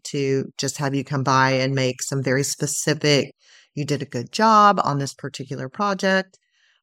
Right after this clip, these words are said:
Um, they really like that form of praise from the research that I'd done.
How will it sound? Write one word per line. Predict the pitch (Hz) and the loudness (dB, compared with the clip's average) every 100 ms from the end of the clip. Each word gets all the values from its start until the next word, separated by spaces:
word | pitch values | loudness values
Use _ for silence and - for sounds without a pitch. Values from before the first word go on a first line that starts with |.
| - | -4
Um, | 156 147 | -2 4
they | 185 | 4
really | 202 247 262 | 6 4 4
like | 180 156 160 156 | 2 2 2 2
that | 156 139 - | 2 2 -2
form | 156 147 143 | -6 -4 -4
of | 135 | -8
praise | - 127 - - - - | -6 -6 -6 -8 -10 -6
from | 139 131 135 | -4 -2 -2
the | 131 | -2
research | 143 139 - - - | 0 0 0 -2 -4
that | 139 135 | -4 -2
I'd | 139 | -4
done. | - 135 160 | -2 -2 -2